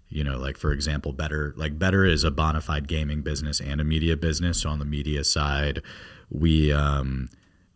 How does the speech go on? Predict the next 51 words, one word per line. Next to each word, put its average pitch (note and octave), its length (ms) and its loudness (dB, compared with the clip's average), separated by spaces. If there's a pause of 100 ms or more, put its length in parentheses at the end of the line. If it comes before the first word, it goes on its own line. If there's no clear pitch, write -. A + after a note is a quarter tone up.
(260)
the, E2 180 2
the D#2+ 200 0
number F#2 340 2
one D#2+ 360 0
objective D2+ 480 -4
for D#2+ 120 -4
Better C#2+ 240 -2
Media C#2+ 320 -2
is C#2+ 140 -6
audience C2+ 440 -6
growth C2+ 380 -6
to - 160 -6
inform D2 340 -4
the D2 80 -2
number D2+ 240 2
two E2+ 180 -2
objective, D2 540 -4
which D2+ 220 -6
is C#2+ 400 -2 (300)
converting D2+ 420 -2
that C#2+ 160 -4
audience C#2+ 480 -6
over C#2+ 160 -8
to C2+ 280 -8
real D2 200 -2
money C#2 180 -4
gaming C#2+ 300 -4
customers C2 500 -6
so D2 80 0
that C#2+ 80 0
we C2+ 80 -2
have C#2+ 160 -4
low C#2 160 -6
to C#2 80 -8
no C2+ 160 -6
cac, - 320 -6
but D#2 120 -4
to C#2 100 -8
truly A#2 500 8
enable D2+ 380 2
low C#2+ 120 -4
to C2 60 -8
no C2 180 -8
cac, C2+ 280 -6
'cause D2+ 100 -6
the D2 80 -8
counterpoint C#2+ 540 -8
to - 100 -12
that C#2 160 -6
would C2 140 -10
be, C#2+ 260 -2